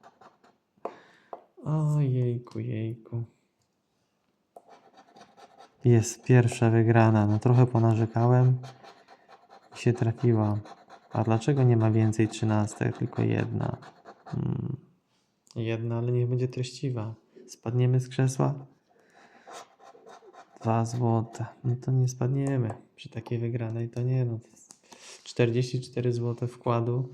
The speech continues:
a na razie dwa złote. No to czterdzieści dwa na razie w plecy. Szukamy tej trzynastki.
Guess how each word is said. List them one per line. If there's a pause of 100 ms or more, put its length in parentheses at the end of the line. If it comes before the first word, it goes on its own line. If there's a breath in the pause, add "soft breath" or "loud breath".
(420 loud breath)
a
na
razie
dwa
złote.
No
to
czterdzieści
dwa
na
razie
w
plecy. (2000 loud breath)
Szukamy
tej
trzynastki.